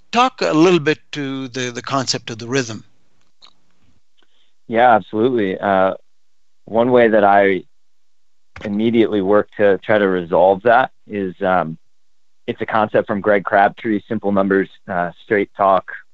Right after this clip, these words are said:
Speaker 2: uh, Simple Numbers, Straight Talk, Big Profits, which is a great book, is the, uh, core capital target, and, you know,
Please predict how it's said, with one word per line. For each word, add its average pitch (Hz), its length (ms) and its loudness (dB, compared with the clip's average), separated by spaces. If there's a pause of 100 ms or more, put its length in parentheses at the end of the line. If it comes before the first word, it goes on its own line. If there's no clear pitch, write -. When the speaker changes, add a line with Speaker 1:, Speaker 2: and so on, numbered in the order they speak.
(760)
Speaker 2:
uh, 73 280 -10 (1500)
Simple 151 240 2
Numbers, 143 360 2
Straight 135 220 0
Talk, 123 220 0
Big 120 180 -2
Profits, 110 560 0
which 104 200 -10
is 95 100 -6
a 98 60 -6
great 98 260 0
book, 104 240 4
is 90 240 -6
the, 95 160 0
uh, 90 220 4
core 110 240 2
capital 110 440 2
target, 120 440 2 (440)
and, 92 480 -4 (640)
you 92 80 -16
know, 85 200 -8